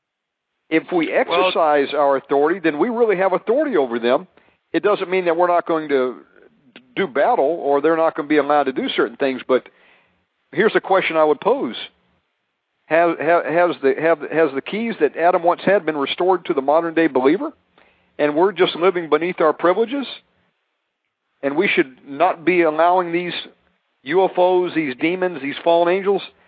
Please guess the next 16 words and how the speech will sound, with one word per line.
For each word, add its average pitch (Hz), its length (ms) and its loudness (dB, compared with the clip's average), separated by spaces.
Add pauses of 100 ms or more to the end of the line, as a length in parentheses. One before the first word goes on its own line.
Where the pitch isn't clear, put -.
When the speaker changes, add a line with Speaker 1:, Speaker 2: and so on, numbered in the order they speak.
(180)
Speaker 1:
to 151 160 -8
wreak 160 260 -2
all 190 160 0
the 151 100 2
havoc 185 340 -2
that 185 160 -2
they're 170 140 0
wreaking? 175 380 -2 (680)
Are 156 120 2
they 175 200 0
only 185 260 2
able 180 220 0
to 175 80 0
do 180 160 0
that 196 240 0
because, 165 480 -2